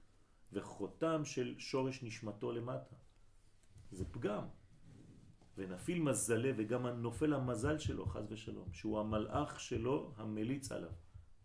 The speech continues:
הוא הורס את המלאך שיכול ל-, ל-, <laughs> לדבר עליו טוב.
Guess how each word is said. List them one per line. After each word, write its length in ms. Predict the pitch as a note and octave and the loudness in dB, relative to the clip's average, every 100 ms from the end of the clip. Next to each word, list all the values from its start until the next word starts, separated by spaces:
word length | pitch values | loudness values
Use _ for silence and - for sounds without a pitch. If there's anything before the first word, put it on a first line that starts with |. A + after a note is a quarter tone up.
| - - - - | -20 -20 -20 -6
הוא 160 | G#2+ A2+ | 2 4
הורס 280 | A#2+ F3+ E3 | 6 4 2
את 120 | - | 2
המלאך 400 | D3 D3 D#3+ - | 2 4 2 2
שיכול 520 | - E3 D3 C3 C3+ | 0 2 2 2 4
ל-, 100 | B2+ - A#2+ A2+ E3 | 2 2 -2 0 2
ל-, 80 | - - - - - F3+ | 2 2 -2 -14 -6 -2
<laughs> 60 | E3 - C#3+ | -2 4 6
לדבר 420 | B2+ B2 C#3 C3+ | 6 8 8 10
עליו 200 | B2+ B2 - | 10 8 8
טוב. 340 | C3+ G#2+ - | 8 8 4